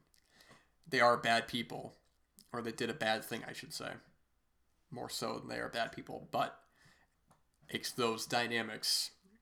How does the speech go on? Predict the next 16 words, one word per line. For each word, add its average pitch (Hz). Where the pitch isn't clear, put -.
and 113
the 120
family 117
unit 117
there 117
that 117
makes 113
the 120
script -
so -
interesting. 117
Sidney 185
Lumet 113
is 117
great, 113
man. 110